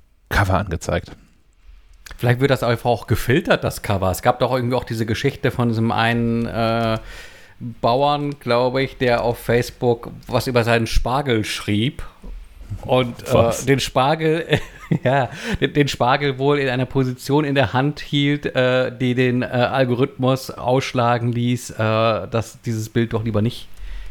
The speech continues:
Speaker 2: äh, der Öffentlichkeit zugänglich sein sollte, weil der Spargel für was anderes, äh, gehalten wurde als, äh, für einen harmlosen Spargel.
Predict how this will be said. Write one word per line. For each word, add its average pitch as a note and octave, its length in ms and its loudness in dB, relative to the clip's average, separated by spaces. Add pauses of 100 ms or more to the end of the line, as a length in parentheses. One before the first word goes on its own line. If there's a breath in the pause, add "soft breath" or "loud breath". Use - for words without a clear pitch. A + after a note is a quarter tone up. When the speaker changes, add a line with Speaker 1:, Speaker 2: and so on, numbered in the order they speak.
Speaker 2:
äh, A#2 240 4
der G#2+ 120 2
Öffentlichkeit A2+ 580 2
zugänglich G2+ 400 2
sein G2 720 -2
sollte, G#2 580 2
weil G2+ 140 2
der G#2 140 2
Spargel G#2+ 380 0
für G#2+ 120 -4
was G#2+ 140 -2
anderes, A2+ 560 -2 (600 loud breath)
äh, G#2 300 2
gehalten F#2+ 460 0
wurde F#2+ 260 4
als, F2+ 320 -4
äh, F#2 540 0
für F#2+ 180 0
einen F#2 160 0
harmlosen F#2+ 380 2
Spargel. F#2 500 0